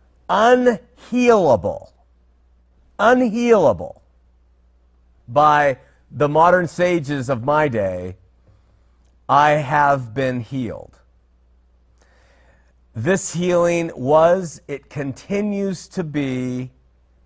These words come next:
a miracle in my life and in the life of those who know me. Um,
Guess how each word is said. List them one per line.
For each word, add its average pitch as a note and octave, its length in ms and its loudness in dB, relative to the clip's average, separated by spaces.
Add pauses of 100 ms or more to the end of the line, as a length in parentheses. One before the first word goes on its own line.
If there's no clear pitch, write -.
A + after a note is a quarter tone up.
(440)
a D3 200 -2
miracle C#3+ 1000 0 (380)
in A#2+ 120 -4
my A#2+ 220 0
life - 560 -8 (500)
and B2+ 140 -4
in C3 100 -4
the B2 80 -2
life B2 260 -2
of G#2 300 -14
those A2+ 240 -6
who A2+ 80 -10
know B2+ 180 -10
me. G2+ 220 -16 (1900)
Um, C3+ 340 2